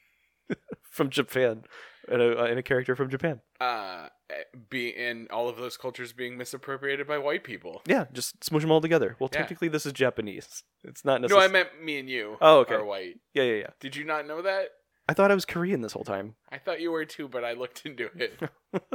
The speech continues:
Speaker 2: I put you in the sun for a second, and you burned so quickly, I knew you had to be white.
Speaker 1: <laughs> Uh,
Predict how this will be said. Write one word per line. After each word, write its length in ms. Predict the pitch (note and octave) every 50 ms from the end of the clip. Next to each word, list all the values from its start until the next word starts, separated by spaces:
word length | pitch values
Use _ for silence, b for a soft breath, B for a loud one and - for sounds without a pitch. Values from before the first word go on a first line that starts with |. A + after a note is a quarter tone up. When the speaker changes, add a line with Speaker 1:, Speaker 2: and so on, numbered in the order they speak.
| - _ _ _ _ _ _ _ _ _ _ _ B B B B B B B B B B
Speaker 2:
I 60 | C3
put 220 | C3+ - E3 E3 D#3
you 120 | D#3+ D#3
in 100 | D3+ D3
the 80 | C#3 B2+
sun 320 | - - C#3 C3+ C3+ C3+
for 140 | A#2 B2 A#2
a 60 | A2
second, 240 | - A2 G2+ G#2 G#2 G2+
and 140 | G2+ G#2
you 80 | G#2+ G#2
burned 360 | - - A#2 A2+ A#2 A#2 A2+
so 160 | - A#2+ G#2+
quickly, 420 | G2+ - - D3+ C#3+ - A2 G2+ G2+
I 40 | G2+
knew 100 | G#2 G#2
you 120 | G#2 G2+ G2
had 180 | G#2+ G#2+ G2+
to 60 | G#2 F2+
be 120 | G2 F#2+
white. 380 | F2+ F2 F#2+ G2 G2 F2 - - _
Speaker 1:
<laughs> 40 | _ _ - - - - - - _ _ - - _ _ C#4+ - - _ _ F#3 - - _ _ _ _ B B B A#3+ A3+ G3+ E3+ D#3 B B B B B B _ _ _
Uh, 220 | C#3+ C3+ B2+ B2